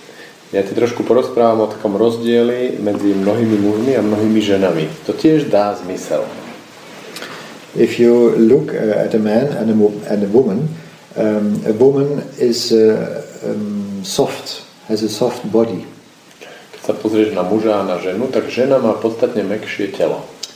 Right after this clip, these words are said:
Speaker 2: And if you touch a woman, it is a different, uh, feeling. The, the muscles are a little bit softer, the skin is a little bit softer, and, uh, she has many soft parts to touch.
Speaker 1: Žena,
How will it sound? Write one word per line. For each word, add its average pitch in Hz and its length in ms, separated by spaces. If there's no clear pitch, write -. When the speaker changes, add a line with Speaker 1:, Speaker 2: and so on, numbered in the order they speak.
Speaker 2:
And 113 120
if 113 160
you 113 80
touch - 320
a 113 80
woman, 120 400
it 117 200
is 113 120
a 117 80
different, 123 640
uh, 110 120
feeling. 95 720
The, 101 600
the 110 80
muscles 127 560
are 113 400
a 117 80
little 113 240
bit 117 120
softer, 117 600
the 101 160
skin 139 440
is 117 200
a 120 40
little 117 240
bit 113 80
softer, 120 480
and, 110 360
uh, 107 360
she 117 160
has 113 200
many 117 240
soft - 440
parts 131 400
to 104 80
touch. - 440
Speaker 1:
Žena, 110 360